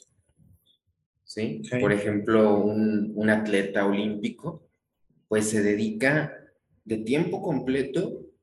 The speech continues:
Speaker 1: a, a su deporte, a su especialidad. Así, este tipo de carreras requieren tu tiempo completo, tu formación, y, y no todos lo logran,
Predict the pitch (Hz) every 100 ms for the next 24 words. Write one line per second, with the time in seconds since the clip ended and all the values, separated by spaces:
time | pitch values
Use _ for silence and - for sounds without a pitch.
0 | _ _ - 107 107 101 101 101 98 98
1 | 98 - - _ _ _ _ _ _ _
2 | _ 95 - 110 101 117 117 113 101 -
3 | 98 - 101 101 98 101 - _ - 101
4 | 110 104 95 95 90 - - - _ _
5 | _ _ _ _ _ 113 - 160 165 165
6 | 175 160 147 135 117 101 113 110 110 110
7 | - - - 110 110 117 139 - 110 117
8 | 120 123 156 123 110 117 113 - 160 -
9 | - _ 113 110 104 104 104 123 139 165
10 | - - _ _ _ _ _ 120 120 117
11 | 113 110 120 123 135 - 156 160 165 139
12 | 139 147 175 202